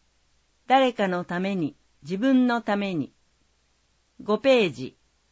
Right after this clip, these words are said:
桑名市カスタマーハラスメント防止条例施行。八ページ。今年度から胃がん検診、胃カメラを実施します。十ページ。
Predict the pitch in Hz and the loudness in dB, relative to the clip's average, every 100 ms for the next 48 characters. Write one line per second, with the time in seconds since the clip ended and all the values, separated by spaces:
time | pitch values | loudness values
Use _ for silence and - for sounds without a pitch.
0 | _ _ _ _ _ _ _ _ _ _ | _ _ _ _ _ _ _ _ _ _
1 | _ - 294 302 302 302 262 247 254 - | _ 0 6 6 6 2 -2 -2 -2 0
2 | 294 285 285 269 277 285 277 233 214 185 | 2 4 2 2 0 0 -2 -2 -2 -2
3 | 190 190 277 294 285 240 269 254 202 175 | -4 0 0 0 -2 -2 2 4 4 2
4 | 160 - - 190 175 156 - _ _ _ | 2 -4 -10 -4 -2 -2 -6 _ _ _
5 | _ _ _ - 233 269 - 247 220 156 | _ _ _ -6 -4 -4 2 6 6 4
6 | 127 - _ _ _ _ _ _ _ _ | -6 -16 _ _ _ _ _ _ _ _
7 | _ _ _ _ _ _ _ _ _ - | _ _ _ _ _ _ _ _ _ 0
8 | 294 302 320 285 233 214 190 180 - 214 | 2 4 4 4 2 4 2 2 0 0
9 | 233 285 285 277 285 240 - 180 160 135 | 2 4 2 0 0 0 -4 -6 -6 -6
10 | - _ - 202 233 196 147 - _ _ | -12 _ -14 -2 0 0 -4 -6 _ _
11 | _ _ 254 254 247 226 277 - 240 233 | _ _ 0 2 0 -2 -4 -2 0 0
12 | - - _ _ _ _ _ _ _ 180 | -4 -18 _ _ _ _ _ _ _ -4
13 | 240 214 - 277 240 143 147 | -2 -2 2 6 6 4 -8